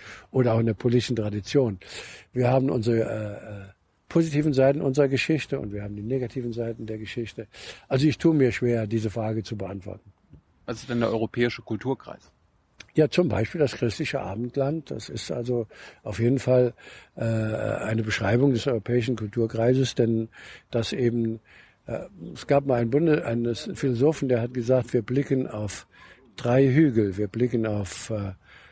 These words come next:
Speaker 1: äh, das Kapitol, wir blicken auf die Akropolis und wir blicken auf Golgata, Golgatha. Damit hat er zusammengefasst Christentum, Griechentum und, äh, etwa das römische,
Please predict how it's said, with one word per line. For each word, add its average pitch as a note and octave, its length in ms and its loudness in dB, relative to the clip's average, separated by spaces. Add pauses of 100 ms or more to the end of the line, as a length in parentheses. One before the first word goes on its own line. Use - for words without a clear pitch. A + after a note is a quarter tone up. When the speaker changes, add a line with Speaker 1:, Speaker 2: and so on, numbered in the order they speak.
(400)
Speaker 1:
äh, G2 60 -4
das G#2 200 -4
Kapitol, C3 800 2
wir G#2+ 160 -2
blicken A#2 400 0
auf G#2 240 -4
die A2 120 -4
Akropolis C3 640 0
und A#2 100 -4
wir A2 80 0
blicken B2 260 -4
auf G#2 160 -4
Golgata, A#2 500 -2 (120)
Golgatha. G2+ 560 0 (320)
Damit A#2+ 280 2
hat A#2+ 100 4
er B2 80 4
zusammengefasst A#2 1000 -2 (260)
Christentum, C3 720 0
Griechentum B2 680 0 (380)
und, B2 320 -2
äh, A2 320 2
etwa A2 340 -4
das G#2 200 -4
römische, A2+ 540 2